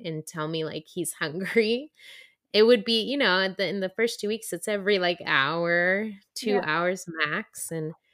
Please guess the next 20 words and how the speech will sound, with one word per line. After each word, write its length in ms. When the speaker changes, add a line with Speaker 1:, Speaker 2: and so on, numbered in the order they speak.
Speaker 1:
I 140
would 200
just 260
cry 960
and 200
be 160
like, 160
"No, 640
like, 200
he 120
can't 340
be 140
hungry." 960
And 340
my 140
Speaker 2:
It's 140
Speaker 1:
husband 200
Speaker 2:
too 0
Speaker 1:
kept 180
Speaker 2:
soon. 240